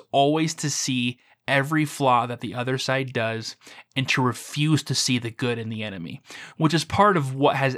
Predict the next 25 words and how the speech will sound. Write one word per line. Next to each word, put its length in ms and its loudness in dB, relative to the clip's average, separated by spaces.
added 420 0
to 100 -8
the 100 -4
fuel, 720 0
what 280 -2
has 180 0
added 300 -2
fuel 320 0
to 120 -10
this 180 -4
fire 480 2
between 280 -6
the 140 -2
Democrats 580 -2
and 80 -8
the 80 -6
Republicans, 800 -4
is 200 4
that 220 2
they 100 4
both 480 2
feel 420 -4
like 320 -6
the 140 0
oppressed. 800 -2